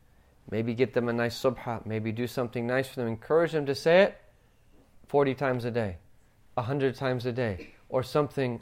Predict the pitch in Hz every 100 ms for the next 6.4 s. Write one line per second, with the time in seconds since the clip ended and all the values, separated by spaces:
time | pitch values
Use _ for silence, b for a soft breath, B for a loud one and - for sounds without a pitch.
0 | - 113 117 107 98 - - 151 220 262
1 | 269 175 143 151 - 175 302 - _ b
2 | b b b b - - 165 180 180 196
3 | 226 - b b b 117 139 123 143 131
4 | 127 131 120 117 143 226 247 b b b
5 | 160 165 160 - - 143 160 170 170 175
6 | 165 185 87